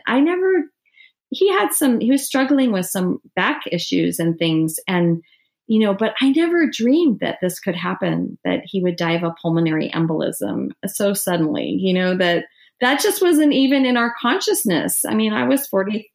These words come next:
I was forty-three, he was forty-five. We're in the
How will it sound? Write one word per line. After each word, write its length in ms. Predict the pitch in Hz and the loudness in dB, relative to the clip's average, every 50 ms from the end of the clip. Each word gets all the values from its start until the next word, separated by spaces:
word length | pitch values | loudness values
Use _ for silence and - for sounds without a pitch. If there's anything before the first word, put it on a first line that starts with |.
| _ | _
I 120 | - 202 220 | -2 0 0
was 180 | 254 277 269 | 0 0 -2
forty-three, 840 | - 254 233 233 254 262 254 - - 220 226 233 240 240 240 233 226 | -2 0 0 2 2 0 0 -2 -2 0 2 2 2 2 2 2 2
he 100 | 220 220 | 2 2
was 220 | 214 233 233 233 | 2 0 0 -2
forty-five. 840 | - 226 226 226 247 240 233 - - 208 208 208 214 220 220 226 233 - - - - - _ _ | -2 -2 0 0 0 -2 -2 -4 -2 0 0 0 0 0 0 -2 -4 -6 -12 -20 -20 -20 _ _
We're 120 | - 277 | 0 2
in 100 | 294 311 | 4 4
the 260 | 302 302 269 240 233 | 4 4 4 2 0